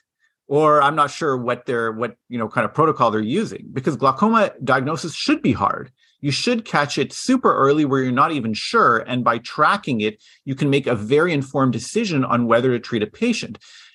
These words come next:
Now, what's interesting is that I have that conversation with patients where I discuss treatment in some cases, even where I think they probably do have glaucoma. It's a,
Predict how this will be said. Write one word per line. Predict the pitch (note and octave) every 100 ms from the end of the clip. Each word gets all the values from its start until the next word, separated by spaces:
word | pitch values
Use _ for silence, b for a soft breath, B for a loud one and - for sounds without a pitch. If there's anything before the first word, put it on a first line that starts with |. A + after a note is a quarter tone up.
| -
Now, | G3+
what's | G3
interesting | A#3+ D4 C4 F#3
is | D3+ C3 - _ _ -
that | C#3
I | D3+
have | F3+ G#3+
that | G3 -
conversation | D#3+ C3 B2+ G3+ C4 -
with | C#3+ -
patients | A2 G#2+ A2+ A2 - b b b _
where | B2+ C#3+ C#3 C#3 -
I | C3+
discuss | B2+ C3+ - G#3 G#3+
treatment | - C3+ C#3+
in | C3+
some | C3 F3+ G3
cases, | B2 A#2+ E3 C3+
even | D3 E3 C#3+
where | C#3
I | B2+
think | D#3 F#3
they | - C#3
probably | - F#3 G#3+ D#3+
do | A#2+ C#3+ A#3
have | A#3+ C#3+
glaucoma. | A2 G#2+ A2+ A#2 - - - -
It's | D3+ - - -
a, | C3 B2+